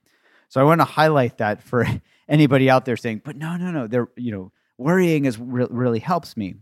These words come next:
No, no, no. If you worry all the time, randomly, you might come up with a solution. And I would also suggest the more you worry, the less likely you are to come up with a good solution, because, like you're highlighting,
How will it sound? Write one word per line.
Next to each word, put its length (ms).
No, 220
no, 100
no. 220
If 100
you 100
worry 280
all 120
the 100
time, 480
randomly, 720
you 140
might 200
come 200
up 120
with 140
a 60
solution. 720
And 120
I 100
would 120
also 300
suggest 560
the 300
more 340
you 160
worry, 340
the 220
less 520
likely 400
you 160
are 140
to 80
come 220
up 120
with 120
a 20
good 180
solution, 380
because, 320
like 160
you're 100
highlighting, 600